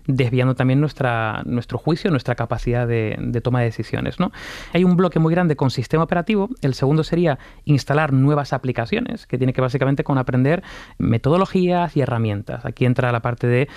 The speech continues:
productividad personal, la, la parte de intentar aterrizar ideas a proyectos, ese punto más de, de ser casi emprendedores de nuestras propias ideas, ¿no? Viene un punto también muy relacionado,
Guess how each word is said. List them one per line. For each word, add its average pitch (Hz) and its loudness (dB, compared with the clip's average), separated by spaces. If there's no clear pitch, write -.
productividad 120 2
personal, 110 -4
la, 117 -4
la - -2
parte 127 0
de 131 2
intentar 127 0
aterrizar 127 -2
ideas 139 2
a 123 -6
proyectos, 120 -2
ese - -4
punto 123 0
más 123 0
de, 127 2
de 123 -2
ser 131 0
casi 139 -2
emprendedores 131 0
de 139 -2
nuestras 123 -2
propias 127 -4
ideas, 120 -2
¿no? 165 -4
Viene 139 4
un 147 4
punto 147 2
también 147 2
muy 143 2
relacionado, 151 0